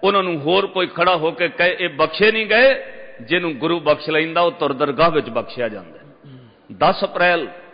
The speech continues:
ਸੰਨ ਸਤਾਰਾਂ ਸੌ ਪੈਂਹਠ ਈਸਵੀ ਨੂੰ, ਸੰਨ ਸਤਾਰਾਂ ਸੌ ਤ੍ਰੇਹਠ ਦਾ ਦਿਨ ਸੀ, ਵਿਸਾਖੀ ਮਨਾਈ ਖਾਲਸਾ ਪੰਥ ਨੇ। ਮਿਸਲਾਂ ਜੁੜ ਕੇ ਹਰਿਮੰਦਰ ਸਾਹਿਬ ਆਈਆਂ। ਵਿਸਾਖੀ ਦਾ ਪਿਹਾ-, ਤਿਉਹਾਰ ਨਿਭਣ ਤੋਂ ਬਾਅਦ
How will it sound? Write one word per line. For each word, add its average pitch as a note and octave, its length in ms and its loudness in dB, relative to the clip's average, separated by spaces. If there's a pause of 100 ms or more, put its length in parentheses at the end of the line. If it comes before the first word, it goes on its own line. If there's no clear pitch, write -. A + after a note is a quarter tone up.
(520)
ਸੰਨ G#3 260 0
ਸਤਾਰਾਂ F#3 500 2
ਸੌ F3+ 200 0
ਪੈਂਹਠ A3 420 -2
ਈਸਵੀ F#3 280 0
ਨੂੰ, F3 180 -4 (600)
ਸੰਨ A#3 400 0
ਸਤਾਰਾਂ - 420 2
ਸੌ F#3 180 -2
ਤ੍ਰੇਹਠ G#3+ 360 0
ਦਾ F#3 140 0
ਦਿਨ E3 240 0
ਸੀ, F3 180 -4
ਵਿਸਾਖੀ E3+ 500 -4
ਮਨਾਈ D#3+ 340 0
ਖਾਲਸਾ F#3+ 400 -2
ਪੰਥ D#3 340 -6
ਨੇ। G#2 120 -16 (640)
ਮਿਸਲਾਂ G3+ 400 2
ਜੁੜ F#3 200 -2
ਕੇ G3 220 -2
ਹਰਿਮੰਦਰ F3+ 380 -2
ਸਾਹਿਬ F#3 300 0
ਆਈਆਂ। D#3+ 300 -4 (720)
ਵਿਸਾਖੀ G3 520 -2
ਦਾ G3 120 2
ਪਿਹਾ-, D#3+ 360 0
ਤਿਉਹਾਰ E3 480 0
ਨਿਭਣ F3 520 -2
ਤੋਂ F#3+ 160 -6
ਬਾਅਦ E3 380 2